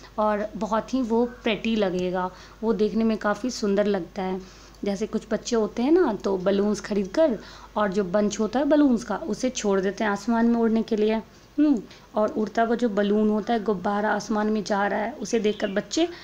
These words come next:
काफ़ी खुश होते हैं। हम्म, तो ये ऐसी इसकी imagination है। तो इसमें new words आपको हैं bunch, square, sunny and tug।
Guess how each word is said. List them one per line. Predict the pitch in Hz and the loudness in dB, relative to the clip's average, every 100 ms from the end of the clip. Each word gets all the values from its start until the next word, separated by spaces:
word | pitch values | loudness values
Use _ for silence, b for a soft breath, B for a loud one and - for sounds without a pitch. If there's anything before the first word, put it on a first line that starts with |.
| B B | B B
काफ़ी | 214 208 | -6 -4
खुश | 208 269 285 285 | -2 0 0 2
होते | 262 269 | 0 0
हैं। | 262 262 240 - - - 330 | 0 0 -4 -12 -20 -10 -4
हम्म, | 254 220 B B B - | -2 -4 B B B -8
तो | 220 | -4
ये | 208 | -2
ऐसी | 202 190 214 | -2 -2 -2
इसकी | 202 - 294 | -2 -2 -2
imagination | 294 208 202 202 214 - 277 | 2 2 0 0 0 2 2
है। | 277 277 - B B - | 4 2 -6 B B -6
तो | |
इसमें | 208 - 226 | -6 0 2
new | 220 220 | 4 4
words | 202 214 208 208 | 2 0 0 -4
आपको | 190 - 214 | -4 -4 -4
हैं | 196 208 226 262 | -2 0 2 2
bunch, | 185 185 202 302 403 - | 2 0 4 4 4 0
square, | 233 - - 202 196 214 302 359 B B - | -2 -2 -8 -4 -2 0 0 -4 B B -14
sunny | - 196 185 196 285 320 294 | -2 0 2 4 2 2 -2
and | 202 202 240 | -2 -2 -2
tug। | - | -4